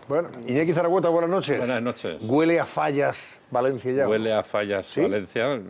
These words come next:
Speaker 2: Mañana la primera mascleta oficial.
Speaker 1: Mañana la
Speaker 2: Pasado,
Speaker 1: primera.
Speaker 2: pasado. Ya hubo el domingo y el viernes. En fin,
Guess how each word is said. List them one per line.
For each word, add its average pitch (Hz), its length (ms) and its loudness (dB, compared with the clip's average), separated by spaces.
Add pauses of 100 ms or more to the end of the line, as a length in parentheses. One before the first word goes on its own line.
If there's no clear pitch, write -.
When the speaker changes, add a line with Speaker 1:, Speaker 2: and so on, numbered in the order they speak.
Speaker 2:
Mañana 95 380 -4
la 98 140 -2
primera 95 320 -4
mascleta 101 480 -2
oficial. 123 300 0
Speaker 1:
Mañana 208 160 2
la - 40 2
Speaker 2:
Pasado, 127 200 -2
Speaker 1:
primera. 113 180 -2
Speaker 2:
pasado. 92 280 -4 (360)
Ya 95 120 4
hubo 98 240 4
el 95 100 -2
domingo 98 480 -2
y 95 80 -6
el 95 100 -8
viernes. 120 400 -4 (1200)
En - 100 -14
fin, 92 220 -14